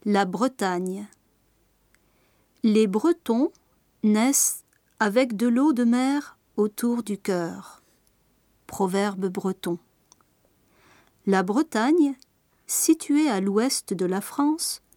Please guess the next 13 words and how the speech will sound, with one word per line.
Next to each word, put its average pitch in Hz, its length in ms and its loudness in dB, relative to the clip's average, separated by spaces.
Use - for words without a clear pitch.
a 208 80 0
un 208 220 -2
climat 240 440 0
doux 247 520 0
et 208 120 0
humide. 180 600 -2
C'est - 460 -2
une 226 100 2
région 233 560 0
très 285 240 -2
pittoresque 269 880 -4
et - 20 -10
poétique. - 960 -2